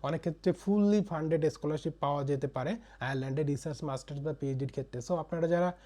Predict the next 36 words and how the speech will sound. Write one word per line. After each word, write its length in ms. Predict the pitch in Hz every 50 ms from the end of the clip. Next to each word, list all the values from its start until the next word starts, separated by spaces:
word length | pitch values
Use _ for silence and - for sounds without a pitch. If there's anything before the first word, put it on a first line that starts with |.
| - - - - - -
আহ, 180 | 147 151 147
রিসার্চ 460 | 147 165 165 - - 196 190 196 - 160
মাস্টার্স 580 | 139 135 156 - - - 208 196 165 139 -
বা 80 | 156 147
পিএইচডি 420 | 135 175 175 185 190 180 196 196
করতে 260 | 175 185 165 - 156
চান, 160 | 139 - 147 139
সেই 180 | - - 170
ক্ষেত্রে 260 | 160 185 180 - 202
কিন্তু 200 | 185 190 180 180
আয়ারল্যান্ড 380 | 165 147 143 135 143 147 143 139
আপনাদের 300 | 135 - 147 143 143 139
জন্য 200 | 147 147 147 147
একটা 140 | 139 - 143
ভালো 280 | 127 123 117 131 143
ডেস্টিনেশন 500 | 139 135 127 - - 143 139 131 151 139
হতে 160 | 139 139 151 143
পারে। 220 | 139 139 156 202 - - - - - - -
যাদের 240 | 127 151 147 160 156
প্রোফাইলটা 500 | 143 165 175 160 - 180 175 170 156 175
একটু 180 | 151 - 160 139
ভালো, 280 | 139 143 143 147 143
যাদের 260 | 139 143 135 143 143
আইএলটিএস 460 | 131 123 135 143 143 139 151 143 - 151 131
স্কোর 240 | - - 156 147 143 -
ভালো, 240 | 139 127 131 156 - - - - - -
তারা 180 | - 151 156 156
কিন্তু 220 | 165 160 151 170
আয়ারল্যান্ডের 480 | 151 147 147 147 151 151 160 151 147 139
স্কলারশিপের 500 | - - 143 143 143 - - 147 151 143
যে 100 | 143 151
বেনিফিটটা, 420 | 139 151 156 147 170 175 175 190
এটা 140 | 165 151 156
কিন্তু 240 | 143 147 143 151 160
নিতে 220 | 165 170 160 165
পারেন। 240 | 139 131 113 98